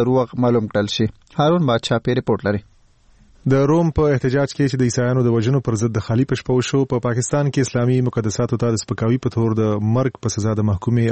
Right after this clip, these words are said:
Speaker 2: آسیې بی بی د دوسیې یادونه په خصوصي توګه وشوه.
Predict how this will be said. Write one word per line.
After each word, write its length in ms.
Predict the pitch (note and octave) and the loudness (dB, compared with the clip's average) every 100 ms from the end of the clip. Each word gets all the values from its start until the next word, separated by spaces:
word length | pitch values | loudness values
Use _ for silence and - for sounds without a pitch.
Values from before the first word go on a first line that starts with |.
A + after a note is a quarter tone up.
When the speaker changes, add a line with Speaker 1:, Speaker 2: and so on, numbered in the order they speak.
| G#2+ | 0
Speaker 2:
آسیې 340 | - A#2 A#2+ | -2 0 0
بی 60 | A#2 | 2
بی 100 | A#2 A2+ | 0 2
د 100 | G#2+ G2+ | 0 0
دوسیې 480 | G2+ - A2 A2 G#2 | -2 -2 0 2 0
یادونه 360 | G#2 G2+ A2 B2 - | 0 0 0 0 -2
په 180 | G#2 - | -4 -2
خصوصي 500 | - - G2+ - A2+ F#2+ | -4 -2 -2 0 0 0
توګه 540 | G2+ G2 G2 C#3+ - G2+ | -2 0 -2 -4 -4 -2
وشوه. 280 | F#2 - | -2 -6